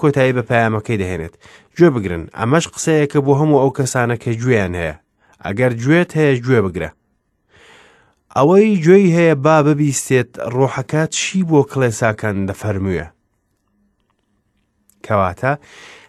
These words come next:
هەر پەیامێک ئاراستەی حەوت کڵێساکان کرابێت، پەیامێکی تایبەتی هەیە بۆ هەر تاکێک لە ئێمە. دەمەوێت دووپاتی بکەمەوە کە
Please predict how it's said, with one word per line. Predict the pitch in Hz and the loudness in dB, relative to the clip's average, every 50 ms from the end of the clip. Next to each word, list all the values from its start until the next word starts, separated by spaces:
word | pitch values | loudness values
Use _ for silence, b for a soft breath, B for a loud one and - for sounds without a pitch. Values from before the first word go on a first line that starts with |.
| B - | B -6
هەر | 127 143 151 - | -4 -4 -4 -2
پەیامێک | 160 160 160 160 160 160 147 156 | -2 0 0 2 0 0 2 2
ئاراستەی | 151 151 147 143 - 160 143 127 | 2 2 0 0 -2 -6 -4 -2
حەوت | 143 143 - - | -4 -4 -4 -4
کڵێساکان | - 131 123 117 - 123 113 - 139 135 123 - | -4 -4 -4 -2 -2 -4 -2 -2 -4 -4 -4 -4
کرابێت، | - 131 120 117 120 117 - | -2 -2 -2 -2 -4 -6 -4
پەیامێکی | 120 113 110 113 117 117 113 - - - | -4 -2 -2 -2 -4 -6 -8 -10 -10 -6
تایبەتی | 123 113 110 104 104 - - 117 117 | -4 -4 -4 -4 -6 -6 -4 -4 -2
هەیە | 117 113 107 | -2 -2 -2
بۆ | 107 101 104 | -2 -2 -2
هەر | 113 110 - | -2 -4 -4
تاکێک | 117 107 101 - 107 98 107 120 | -6 -6 -6 -6 -10 -8 -4 -2
لە | 143 139 | -2 -2
ئێمە. | 131 101 80 - - _ _ _ _ _ _ _ _ _ _ _ _ _ _ _ _ _ _ _ _ _ _ _ _ _ _ _ _ _ _ _ _ - | -2 -4 -6 -10 -16 _ _ _ _ _ _ _ _ _ _ _ _ _ _ _ _ _ _ _ _ _ _ _ _ _ _ _ _ _ _ _ _ -4
دەمەوێت | 120 113 120 123 127 123 | -2 0 0 0 0 0
دووپاتی | 117 110 139 135 - - 107 | 0 0 -2 -2 -2 -6 -10
بکەمەوە | - - 107 98 98 92 92 90 - | -8 -6 -4 -4 -4 -4 -6 -6 -4
کە | - | -4